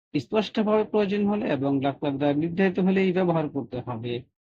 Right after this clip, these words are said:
সুতরাং ক্যামলোডিন ফাইভ উচ্চ রক্তচাপ এবং অ্যানজাইনা পরিচালনার জন্য একটি সুপ্রতিষ্ঠিত, কার্যকর এবং সাধারণ সুসহনীয় ওষুধ। এটি উচ্চ রক্তচাপ বা হৃদরোগের রোগীদের হৃদরোগের ঝুঁকি কমাতে এবং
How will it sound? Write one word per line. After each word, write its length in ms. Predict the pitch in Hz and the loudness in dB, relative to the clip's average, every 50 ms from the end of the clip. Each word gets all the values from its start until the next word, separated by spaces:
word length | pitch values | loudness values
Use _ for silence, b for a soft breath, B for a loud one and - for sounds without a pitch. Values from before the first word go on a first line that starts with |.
| _ _ - | _ _ -10
সুতরাং 380 | - 160 147 143 147 147 151 147 143 | -6 -4 -2 0 0 2 2 0 0
ক্যামলোডিন 460 | 151 156 156 156 151 151 151 156 156 160 | 0 0 0 0 0 0 0 0 -2 -2
ফাইভ 280 | - - 185 190 190 185 | 0 2 4 4 4 4
উচ্চ 160 | 185 180 - - | 0 -2 -4 -4
রক্তচাপ 600 | 202 185 196 180 - - 190 185 202 196 196 196 190 - - | -2 -2 -2 -4 -2 -4 -4 -2 0 0 0 -2 -2 -4 -4
এবং 200 | 147 143 151 151 151 143 | -2 0 0 -2 -2 -2
অ্যানজাইনা 640 | 147 151 151 147 143 165 175 180 180 180 185 185 185 185 | -2 0 0 2 4 4 6 6 6 6 6 4 4 2
পরিচালনার 600 | 165 156 143 143 143 151 143 147 147 147 147 139 | 2 0 0 0 0 0 0 2 2 2 0 0
জন্য 200 | 156 160 151 151 151 | 0 0 0 0 -2
একটি 240 | 156 147 - - 147 | -2 -6 -6 -8 -8
সুপ্রতিষ্ঠিত, 640 | - - 160 170 170 165 208 196 - - 214 190 208 | -8 -6 -6 -4 -4 -4 -4 -6 -6 -6 -6 -6 -4
কার্যকর 580 | 190 202 202 202 185 185 - 190 - 233 247 - _ _ _ _ _ _ - - | -4 0 0 0 0 -2 -6 -4 0 0 -2 -2 _ _ _ _ _ _ -8 -2
এবং 180 | 135 147 151 147 | 0 0 0 0
সাধারণ 420 | - - 160 151 160 151 160 160 143 | 0 0 0 2 2 2 2 0 0
সুসহনীয় 600 | - - 180 - - 220 208 208 214 214 208 208 | -2 -6 -8 -6 -2 0 0 2 2 2 0 0
ওষুধ। 340 | 208 208 190 - - 214 208 - - | 0 -2 -2 -2 -2 -2 -2 0 -2
এটি 200 | 147 131 139 147 | -2 0 2 2
উচ্চ 180 | 147 139 - - | 2 2 2 0
রক্তচাপ 600 | 156 147 147 143 - - 160 143 156 156 151 147 | 0 0 0 -2 -2 -2 -2 0 0 0 0 2
বা 140 | 143 143 151 | 2 2 2
হৃদরোগের 560 | 147 147 165 180 175 185 - 190 175 190 196 185 | 2 2 -2 -4 -4 -4 -4 -2 -2 0 0 0
রোগীদের 380 | 190 180 190 180 170 190 190 - - - _ _ _ _ _ - | 0 0 0 0 2 0 0 0 -4 -10 _ _ _ _ _ 2
হৃদরোগের 440 | 165 165 151 139 151 160 147 156 156 | 2 2 4 4 2 4 4 4 2
ঝুঁকি 260 | 135 170 175 180 208 190 | 2 0 0 0 -2 -2
কমাতে 380 | 220 208 202 202 202 180 190 202 | 0 0 2 2 0 2 2 2
এবং 200 | 175 147 147 | 2 4 4